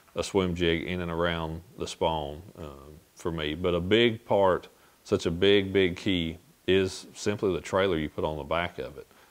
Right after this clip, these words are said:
Three eighths is my go-to size in that Terminator, uh, heavy-duty swim jig. But the trailer on the back is nearly as important as the jig itself as far as actually getting the strikes. Um, this is that Bass Pro Swim and Crawl, but it's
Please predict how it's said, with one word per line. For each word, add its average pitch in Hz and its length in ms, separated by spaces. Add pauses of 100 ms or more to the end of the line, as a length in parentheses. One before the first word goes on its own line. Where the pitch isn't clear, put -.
(100)
Three 110 260
eighths 101 300
is 87 60
my 78 160
go-to 92 380
size 82 520
in 87 140
that 82 140
Terminator, 80 680 (520)
uh, 80 180
heavy-duty 85 500
swim 82 340
jig. 80 300 (400)
But 92 120
the - 100
trailer 107 420
on 101 140
the 85 60
back 87 420
is 80 220
nearly 98 460
as 87 140
important 82 520
as 82 240
the 82 80
jig 82 300
itself 80 520
as - 120
far 80 240
as 73 100
actually 78 340
getting 80 340
the 65 60
strikes. 78 600 (340)
Um, 73 300 (100)
this 92 220
is 87 60
that 85 180
Bass 87 220
Pro 85 180
Swim 90 300
and 82 120
Crawl, 82 400 (600)
but 87 180
it's 82 240